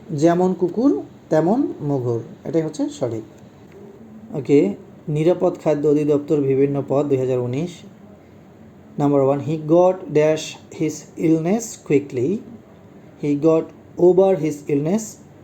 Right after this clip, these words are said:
quickly। ওকে, নাম্বার টুতে আছে, "I am getting late for office"। এখানে প্রিপোজিশন কী হবে? for হবে। "I am getting late for office"। ওকে, "Please wait for me, I will be finished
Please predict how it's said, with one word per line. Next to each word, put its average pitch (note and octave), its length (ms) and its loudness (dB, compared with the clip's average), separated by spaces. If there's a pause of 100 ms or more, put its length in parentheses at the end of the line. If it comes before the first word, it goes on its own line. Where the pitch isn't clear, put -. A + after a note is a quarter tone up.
(280)
quickly। B2 400 -4 (1080)
ওকে, C#3+ 160 -2
নাম্বার D3 280 -2
টুতে E3 260 0
আছে, D#3+ 420 0
"I - 40 -6
am E3 120 0
getting G3 600 4
late F3+ 540 4 (260)
for D3+ 160 4
office"। - 380 -4 (200)
এখানে D#3 240 -6
প্রিপোজিশন E3 600 -2
কী F3+ 140 -4
হবে? F#3+ 280 -2
for C#3+ 160 2
হবে। A2+ 240 -6 (140)
"I C3+ 40 -8
am C#3+ 240 -6
getting E3 380 0
late F#3+ 260 2 (100)
for A3 200 2 (580)
office"। C3 420 -6 (600)
ওকে, C#3+ 240 0 (120)
"Please G#3+ 240 -2 (340)
wait G#3 180 4 (120)
for D#3+ 140 2
me, C3+ 300 -2 (160)
I C#3+ 120 0
will D#3+ 260 2
be E3 120 4 (180)
finished G#3 480 2